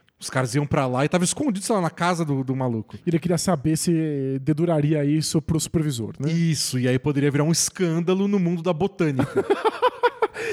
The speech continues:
Speaker 2: E é claro, claro que isso passou por um podcast brasileiro de
Speaker 1: Isso.
Speaker 2: N B A. Evidente.
Speaker 1: Então, ele, ele já disse aqui.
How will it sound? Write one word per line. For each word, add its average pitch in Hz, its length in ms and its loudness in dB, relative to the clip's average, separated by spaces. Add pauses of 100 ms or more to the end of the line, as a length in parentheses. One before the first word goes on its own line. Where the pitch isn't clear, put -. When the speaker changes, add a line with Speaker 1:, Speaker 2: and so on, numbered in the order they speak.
(120)
Speaker 2:
E 240 100 0
é 220 80 0
claro, 196 720 0
claro 180 520 0
que 214 120 -6
isso 196 220 -2
passou 180 500 0
por 311 160 -2
um 349 40 2
podcast 196 920 -2
brasileiro 214 1040 0
de 160 140 0
Speaker 1:
Isso. 147 100 0
Speaker 2:
N 254 140 -2
B 120 340 -2 (460)
A. - 40 0
Evidente. 120 560 -4 (100)
Speaker 1:
Então, 101 380 -2
ele, 104 600 -4
ele 104 100 -2
já 120 120 2
disse 113 300 -2
aqui. - 180 -12